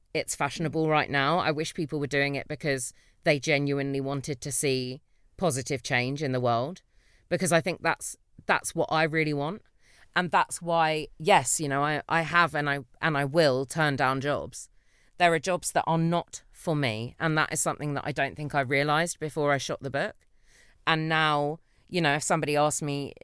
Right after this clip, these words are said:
and I have been asked, you know, "Will you shoot the black female experience?" <laughs> Well, you know, I could,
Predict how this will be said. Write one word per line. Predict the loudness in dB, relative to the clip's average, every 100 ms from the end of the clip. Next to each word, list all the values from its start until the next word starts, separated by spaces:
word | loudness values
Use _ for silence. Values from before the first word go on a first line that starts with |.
| -12
and | -2 0
I | 2
have | 2 2
been | 2 0
asked, | -2 -4 -4
you | -2
know, | -2
"Will | -2
you | -4 -4
shoot | -4 -4
the | -4
black | -2 -2
female | -2 -4 -2 -4
experience?" | -6 -2 0 0 -4 -8 -14 -18 _ -20 -10
<laughs> | -10 -10 _ _ -10
Well, | -2 2 2 0 -6
you | -14 -6 0
know, | 2 2
I |
could, | 0 0 2 2 0